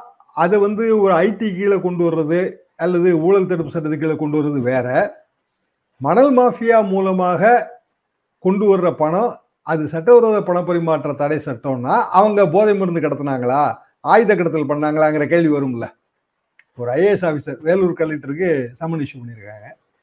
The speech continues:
அவரு, அவர் என்ன ஒரு, ஒரு ரெண்டு வருஷத்துக்கு முந்தி அந்த போஸ்ட்டுக்கு வந்திருப்பாரு, இல்ல ஒன்றரை வருஷத்துக்கு முந்தி போஸ்ட் வந்திருப்பாரு, எனக்கு சரியா தெரியாது.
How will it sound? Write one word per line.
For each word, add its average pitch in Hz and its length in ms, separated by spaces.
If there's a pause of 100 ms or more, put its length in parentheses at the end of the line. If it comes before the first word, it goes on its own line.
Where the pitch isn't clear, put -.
(420)
அவரு, 190 680
அவர் 170 240
என்ன 214 260
ஒரு, 175 240
ஒரு 160 120
ரெண்டு 175 180
வருஷத்துக்கு 196 380
முந்தி 190 180
அந்த 180 80
போஸ்ட்டுக்கு 175 360
வந்திருப்பாரு, 151 340
இல்ல 160 180
ஒன்றரை 147 240
வருஷத்துக்கு 147 320
முந்தி 151 200
போஸ்ட் 143 300
வந்திருப்பாரு, 123 360
எனக்கு 120 120
சரியா 143 260
தெரியாது. 123 500